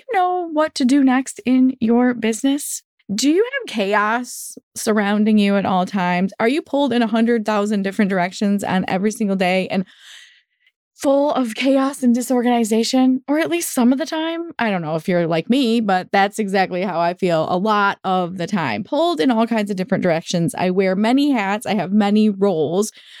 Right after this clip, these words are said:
So how can you find peace among all this chaos? How can you get things done and stay organized and stay on top of your business? 'Cause that's the deal here. We wanna stay on top of our business. We wanna get more done.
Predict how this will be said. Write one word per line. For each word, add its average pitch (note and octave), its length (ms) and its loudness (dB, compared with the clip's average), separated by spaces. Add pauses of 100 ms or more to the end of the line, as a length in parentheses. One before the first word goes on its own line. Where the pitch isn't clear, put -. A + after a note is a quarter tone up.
(140)
So D#4+ 460 -2 (360)
how E4 520 0
can F#4 260 -2
you F#4 300 0
find C#4+ 640 0
peace C#4+ 400 0
among B3+ 340 2
all B3 200 0
this A#3 180 -2
chaos? A#3+ 340 -2
How C#4 180 -8
can E4+ 200 -4
you D#4+ 100 -2
get D4+ 300 -4
things D4+ 420 2
done B3 460 0 (600)
and B3 260 4
stay D4 340 -2
organized B3+ 680 0
and A3+ 120 -4
stay A#3+ 220 0
on A#3+ 180 2
top G#3+ 320 -2
of G3 260 0
your F#3+ 280 0
business? F3+ 760 -4
'Cause G#3+ 260 0 (300)
that's A#3 460 -2
the A3+ 140 -6
deal F#3 220 -4
here. E3+ 300 -4 (320)
We A#3+ 140 2
wanna A#3+ 260 0
stay A#3 160 -4
on G#3 120 -2
top F#3 200 -4
of F#3 100 -6
our - 100 -4
business. - 360 -6 (200)
We B3 100 4
wanna A#3 300 0
get G#3 280 0 (180)
more G3 300 2
done. F#3+ 320 -6